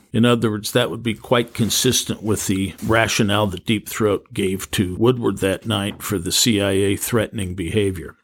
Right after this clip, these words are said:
Put differently, if the C I A connection were to be discovered in, say, nineteen ninety, the haze of memory, summoned after several succeeding administrations,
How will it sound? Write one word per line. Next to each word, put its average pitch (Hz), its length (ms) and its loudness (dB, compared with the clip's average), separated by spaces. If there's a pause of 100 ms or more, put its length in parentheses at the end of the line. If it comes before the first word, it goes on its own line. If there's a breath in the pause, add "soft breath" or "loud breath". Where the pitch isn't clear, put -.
(120)
Put - 180 2
differently, 107 520 0
if 113 140 -4
the 113 120 0
C 143 280 4
I 123 80 4
A 120 360 4
connection 113 720 -2
were 113 280 0
to - 140 -6
be 110 140 2
discovered 107 760 2
in, 107 260 -2
say, 101 440 0 (260)
nineteen 113 440 0
ninety, 107 500 -2 (220)
the 120 80 2
haze 143 320 4
of 113 100 0
memory, 113 480 0 (160)
summoned 131 480 2
after 113 320 0
several 117 380 0
succeeding 110 680 -2
administrations, 101 1000 -4